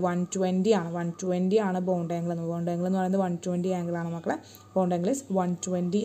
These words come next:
angle. ഇനി നോക്കുക, ഇവിടുത്തെ sigma bond എന്താണ്? ഇപ്പം നോക്കുക,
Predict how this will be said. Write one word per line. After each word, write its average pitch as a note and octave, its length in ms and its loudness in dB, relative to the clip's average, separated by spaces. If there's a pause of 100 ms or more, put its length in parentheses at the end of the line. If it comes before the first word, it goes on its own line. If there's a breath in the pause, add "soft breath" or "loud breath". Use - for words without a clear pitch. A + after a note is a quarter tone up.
(100)
angle. D#3+ 240 -8 (840)
ഇനി G3 180 4
നോക്കുക, G3+ 240 6 (460 loud breath)
ഇവിടുത്തെ G#3 300 8 (140)
sigma G3 300 8 (100)
bond F#3 240 4 (160)
എന്താണ്? G3 320 4
ഇപ്പം G3 160 0
നോക്കുക, G3+ 200 2